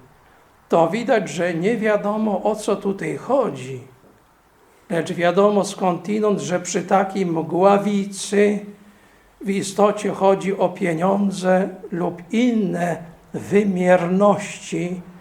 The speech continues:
a tutaj o ekumenizm za wszelką, za wszelką cenę.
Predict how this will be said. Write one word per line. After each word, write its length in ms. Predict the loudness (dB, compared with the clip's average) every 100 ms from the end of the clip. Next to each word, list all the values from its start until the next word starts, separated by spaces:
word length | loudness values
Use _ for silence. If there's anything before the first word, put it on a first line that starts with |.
| -20 -20 -20 _
a 160 | 2 2
tutaj 840 | 2 2 2 4 4 4 2 -4 -10 -20 -20 _
o 320 | 2 2 0
ekumenizm 1300 | -2 -2 -2 -2 0 2 4 2 0 -2 -2 -2 -2 -4 -10 -20 -18 -10
za 300 | -2 2 2
wszelką, 1120 | 0 2 4 6 4 -2 -2 2 2 2 -2 -6 -18 -20 _
za 320 | -8 0 0
wszelką 880 | 0 -4 2 4 4 0 -2 0 0
cenę. 640 | -4 0 2 2 -2 -8